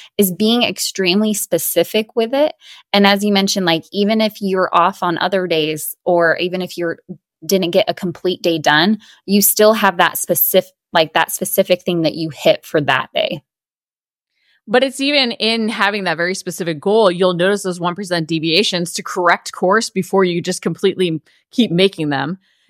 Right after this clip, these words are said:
Speaker 2: And on top of that, I, I love that you bring up how. Okay. I think that question is something we don't ask enough. And I don't have the, the devil and the angel on my shoulder. I have an annoying little kid poking at me, being like, "How? Why? How? Why?" Right? Anytime I'm, like, looking at something and I wanna write something off or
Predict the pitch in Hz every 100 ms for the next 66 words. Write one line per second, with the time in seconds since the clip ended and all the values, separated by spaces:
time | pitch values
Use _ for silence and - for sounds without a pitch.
0 | - 233 240 240 247 220 - 220 - 214
1 | 220 190 196 202 185 165 175 170 160 -
2 | - 139 117 - - 175 240 165 180 196
3 | 233 226 208 - 180 - 190 170 - 170
4 | 175 170 170 - 156 - 156 147 170 -
5 | _ _ _ - 196 - 233 247 247 220
6 | 185 175 170 175 185 185 180 180 170 175
7 | 180 175 170 165 165 160 165 160 202 214
8 | 240 214 185 190 175 170 - - 190 190
9 | 180 190 190 185 190 180 165 _ 381 415
10 | 233 180 185 _ _ _ - 427 302 170
11 | 185 _ _ - 359 392 269 165 _ _
12 | - 370 359 185 202 214 233 233 277 220
13 | 196 196 190 196 185 202 202 202 190 196
14 | 185 185 180 175 175 180 175 175 180 180
15 | 185 175 175 175 180 175 170